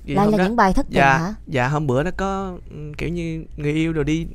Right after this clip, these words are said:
Speaker 1: đi lên coi mà kiểu như người yêu cũ rồi đó chị. Mà xong mới bị chia tay lên em hát người yêu cũ. Sao em lại hát người yêu cũ của người yêu mới? <laughs> Em lựa những cái bài kiểu như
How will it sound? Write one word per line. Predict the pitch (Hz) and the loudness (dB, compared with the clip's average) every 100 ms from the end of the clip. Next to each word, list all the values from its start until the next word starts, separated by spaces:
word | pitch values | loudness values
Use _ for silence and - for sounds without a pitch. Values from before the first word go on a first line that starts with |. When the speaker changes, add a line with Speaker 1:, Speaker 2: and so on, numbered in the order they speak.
| - | -10
Speaker 1:
đi | 170 156 | -4 -2
lên | 160 160 | -2 0
coi | 160 160 165 | 0 0 -2
mà | 160 139 | -4 -6
kiểu | 120 139 | -6 -6
như | 175 | -4
người | 156 | -4
yêu | 143 139 | -4 -4
cũ | 120 113 | -4 -4
rồi | 175 147 | -4 -6
đó | 170 | -8
chị. | - 131 - - - - | -10 -10 -12 -16 -14 -10
Mà | 139 | -6
xong | 156 160 | -4 -2
mới | 185 | -2
bị | 139 | 0
chia | - - | 2 2
tay | 160 156 | 0 0
lên | 143 143 | -2 -4
em | 151 160 | -6 -6
hát | 190 | -6
người | 165 135 | -4 -4
yêu | 139 - | -4 -6
cũ. | 143 131 185 - - - - | -6 -6 -8 -10 -16 -12 8
Sao | - | 8
em | 170 | 8
lại | 156 | 4
hát | 185 - | 2 2
người | 165 | 0
yêu | 147 | 0
cũ | 147 127 | 2 0
của | 185 | 2
người | 170 | 2
yêu | 143 | 2
mới? | 151 151 156 202 247 - - - - | 2 2 2 0 -4 -14 -18 0 10
<laughs> | - - - - 214 - 247 247 262 - - - 311 247 | 12 12 10 8 8 8 8 6 4 -4 -6 0 2 4
Em | 214 | 4
lựa | 156 135 | 4 2
những | 143 170 | 2 0
cái | 208 | 4
bài | 143 120 120 | 6 6 4
kiểu | 131 | 0
như | 160 180 | 0 0